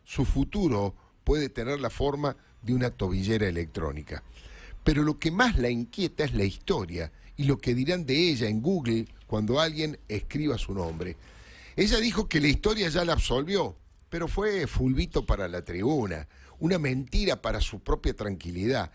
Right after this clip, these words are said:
La historia en las redes va a decir que sí, fue dos veces presidenta de la nación, una vez vice, pero que fue condenada por haber liderado un plan sistemático de hipercorrupción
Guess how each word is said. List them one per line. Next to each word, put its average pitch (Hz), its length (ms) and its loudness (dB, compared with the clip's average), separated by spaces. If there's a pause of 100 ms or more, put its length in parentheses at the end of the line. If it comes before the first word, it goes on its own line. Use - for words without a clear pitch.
(280)
La 127 140 0
historia 123 800 0 (360)
en 117 160 -2
las 95 140 2
redes 117 640 2 (340)
va 180 160 6
a 175 60 4
decir 139 380 -2
que 110 200 -2
sí, - 380 0
fue - 260 2
dos 156 220 2
veces 151 340 4
presidenta 110 640 -2
de 98 80 -2
la 98 120 -2
nación, 151 520 -2 (280)
una 147 260 2
vez 120 180 -2
vice, 107 500 -2 (240)
pero 127 260 0
que 135 120 -2
fue 175 220 0
condenada 147 760 0
por 110 140 0
haber 139 280 0
liderado 123 680 2 (240)
un 147 120 2
plan 175 300 2
sistemático 160 1000 -2 (180)
de 117 300 -2
hipercorrupción 156 1160 0